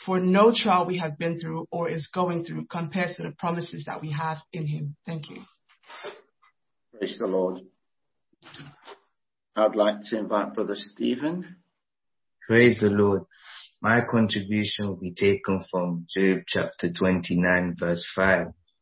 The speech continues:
Speaker 3: uh, verse four and five, which reads, "Oh, for the days when I was in my prime, when God's intimate friendship blessed my house, when the Almighty was still with me, and my children were around,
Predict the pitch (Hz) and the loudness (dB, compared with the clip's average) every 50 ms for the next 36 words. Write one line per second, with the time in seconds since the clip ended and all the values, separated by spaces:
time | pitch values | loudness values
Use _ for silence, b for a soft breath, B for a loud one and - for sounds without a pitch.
0 | _ - 107 - 101 98 92 - - - - 95 95 95 92 90 - _ _ _ | _ -8 -6 -2 0 0 0 0 -2 -2 2 4 4 4 2 0 -4 _ _ _
1 | _ _ - 87 85 85 - 98 92 92 90 82 - - 98 90 85 - - - | _ _ -8 -8 -8 -6 -2 0 2 2 2 2 -2 -2 -4 -4 -4 -4 -4 -2
2 | 92 95 87 85 82 - - - - - B B B B B B _ _ - - | 0 0 0 0 -2 -4 -4 -4 -4 -4 B B B B B B _ _ 4 8
3 | 117 123 131 127 - - - 104 98 87 98 90 87 85 101 101 104 107 101 92 | 10 10 10 10 8 4 2 2 4 4 4 2 2 2 2 4 4 4 2 0
4 | - 98 92 90 90 90 90 90 87 87 98 101 98 95 92 87 87 85 - _ | -2 -4 -2 -2 -2 -2 -2 -4 -4 -4 -4 -4 -2 -2 -4 -4 -6 -8 -8 _
5 | - 95 95 95 92 92 90 87 87 87 87 85 85 95 101 98 - - - - | -2 0 2 2 2 2 2 0 2 2 2 2 4 4 4 4 4 0 -2 0
6 | 98 98 92 92 - 98 92 90 90 87 - - - - 95 92 90 87 - - | 2 2 2 2 0 -2 0 0 0 -2 -4 -6 -2 2 2 2 2 2 0 0
7 | 90 87 87 - b b b b _ _ - 95 98 202 98 - - 190 90 - | -2 -2 -4 -6 b b b b _ _ -4 0 2 2 0 0 0 0 2 2
8 | - 170 - 92 95 92 90 87 - - - - B B B B B - 95 98 | 2 2 2 2 2 2 2 0 -4 -8 -12 -14 B B B B B -2 0 2
9 | 95 95 - - - 104 110 110 110 107 104 104 101 90 - - - 95 90 87 | 2 2 2 2 2 4 4 6 6 6 6 4 2 0 -2 -8 -10 -8 -8 -8
10 | 85 - - - 98 98 98 95 95 98 98 98 95 - - 87 85 82 85 - | -6 -8 -4 2 4 4 6 6 6 6 6 6 4 2 -6 -8 -8 -8 -10 -14
11 | b b b b _ _ - 95 95 95 90 90 90 87 87 - - 104 101 104 | b b b b _ _ -6 -2 -2 0 0 0 0 0 -2 -4 -2 0 2 2
12 | 101 90 85 87 98 92 92 90 87 87 90 90 87 87 87 85 95 95 95 95 | 2 0 -2 -2 -2 -2 0 -2 0 0 2 2 4 2 2 2 2 2 2 2
13 | 92 87 | 0 -2